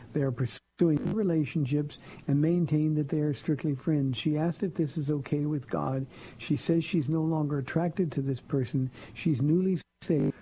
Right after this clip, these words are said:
Her old boyfriend, roommate, is not. What are your thoughts?" My thoughts, Anonymous, are to tell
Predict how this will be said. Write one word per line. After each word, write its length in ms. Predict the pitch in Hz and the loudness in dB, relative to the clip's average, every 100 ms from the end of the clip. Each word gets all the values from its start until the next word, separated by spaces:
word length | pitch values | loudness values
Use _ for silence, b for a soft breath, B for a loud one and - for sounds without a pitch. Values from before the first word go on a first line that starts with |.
| - | -6
Her 140 | 180 | -2
old 240 | 147 147 | 0 0
boyfriend, 560 | 139 147 135 151 139 139 B B B | 0 0 0 0 2 0 B B B
roommate, 420 | 139 139 139 - | 0 2 0 -2
is 200 | 139 120 | -2 0
not. 360 | 135 123 - - B B | 0 0 -4 -8 B B
What 200 | 135 208 | -6 -2
are 140 | 151 139 | -2 0
your 220 | 131 131 | -2 -4
thoughts?" 680 | - 143 127 123 - - | -4 -2 -2 -2 -6 -6
My 140 | - 151 | -4 -4
thoughts, 600 | - 185 196 202 - - - | -2 -2 0 -2 -8 -18 -12
Anonymous, 580 | 170 151 143 139 139 127 | -4 -2 0 0 -2 -4
are 80 | 135 | -6
to 120 | - | -8
tell 360 | - 147 147 | -4 -2 -2